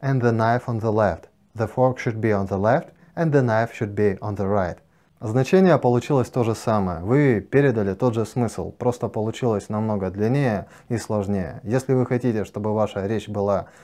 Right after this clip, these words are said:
легче, естественнее, пользуйтесь разговорными выражениями.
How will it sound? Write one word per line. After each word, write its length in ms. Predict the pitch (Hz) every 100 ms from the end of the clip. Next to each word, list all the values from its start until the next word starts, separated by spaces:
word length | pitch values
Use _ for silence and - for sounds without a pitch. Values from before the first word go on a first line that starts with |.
| - -
легче, 600 | 135 160 - - 110 98
естественнее, 840 | - 143 139 - 107 101 92 - _ _ _ -
пользуйтесь 600 | 139 139 123 113 98 -
разговорными 680 | 107 98 104 107 110 107 98
выражениями. 800 | 98 101 95 92 85 85 104 117